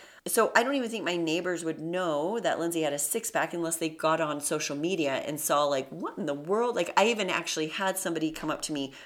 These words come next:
one time at church of all places, and she goes, "What the, Lindsay? Are you kidding me? Is this what you look like under there?"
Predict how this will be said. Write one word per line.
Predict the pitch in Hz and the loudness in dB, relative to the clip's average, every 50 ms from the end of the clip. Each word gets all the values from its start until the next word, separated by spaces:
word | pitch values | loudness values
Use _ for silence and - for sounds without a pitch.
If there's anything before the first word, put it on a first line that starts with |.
| - - _ | -20 -20 _
one | - - 156 160 160 156 | -8 0 2 2 4 2
time | 156 - 143 143 135 139 | 2 -2 -2 -2 -2 -2
at | - - - | -4 -4 -2
church | - - - - - 285 262 220 170 - - 165 | 0 0 0 2 2 2 2 2 2 0 0 0
of | 151 151 | 2 2
all | 143 139 | 2 2
places, | 139 - - 131 139 - - 156 156 156 - - - - - - - | 2 0 -2 -2 -2 -2 -2 -2 -2 -4 -6 -12 -20 -20 -18 -12 -8
and | 196 220 - | -4 0 2
she | - - 320 294 | 6 6 6 6
goes, | 294 330 277 220 | 6 2 0 0
"What | 226 214 311 415 571 605 605 605 - | -4 -2 6 8 8 8 8 6 2
the, | - 156 | 2 2
Lindsay? | 165 170 180 285 494 587 622 - - 784 - - - - - - - - - _ - | 2 0 2 6 6 6 6 4 -2 -4 -4 -6 -10 -18 -20 -20 -20 -20 -6 _ 2
Are | 302 403 | 4 4
you | 440 508 - - - - | 4 0 0 -2 0 4
kidding | - 403 523 679 | 4 6 6 4
me? | 719 740 719 740 784 784 762 - | 0 -6 -8 -10 -10 -6 -2 -2
Is | 302 247 220 | -2 0 6
this | 277 427 554 - - | 8 8 8 8 6
what | 762 762 740 - | -2 -2 -2 -2
you | 440 508 523 466 440 | -2 0 0 4 4
look | 466 466 - | 4 2 4
like | - 679 640 571 587 - 466 | 4 4 4 4 4 2 0
under | 494 539 523 539 554 | 2 4 4 4 4
there?" | 539 508 571 | 4 2 2